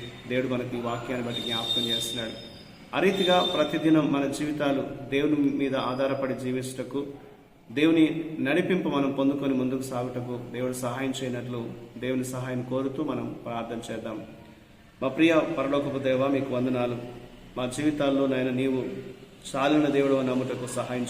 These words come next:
చేయండి. పూర్తి పునరుద్ధరణ కొరకు మేము ఎదురు చూస్తున్నప్పుడు మా విశ్వాసాన్ని మేము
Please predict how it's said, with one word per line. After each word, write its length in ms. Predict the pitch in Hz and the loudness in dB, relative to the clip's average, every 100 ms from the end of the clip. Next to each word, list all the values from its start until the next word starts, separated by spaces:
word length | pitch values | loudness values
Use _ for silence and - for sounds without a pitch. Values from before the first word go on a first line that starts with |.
| 127 | -4
చేయండి. 180 | 117 117 - - - | -6 -6 -10 -14 0
పూర్తి 280 | 156 156 151 | 2 2 -2
పునరుద్ధరణ 600 | 139 135 143 139 139 135 | 0 0 0 2 2 2
కొరకు 400 | 123 127 127 143 143 - - - - - | 0 0 0 -4 -6 -10 -16 -18 -20 -6
మేము 120 | 127 131 | 0 2
ఎదురు 200 | 139 151 | 2 2
చూస్తున్నప్పుడు 580 | 156 147 143 139 139 | 2 0 0 -2 0
మా 100 | 143 | 0
విశ్వాసాన్ని 720 | 135 131 - 147 147 151 135 123 | 0 0 -2 -2 -2 0 0 0
మేము 380 | 127 123 120 | 0 -2 -4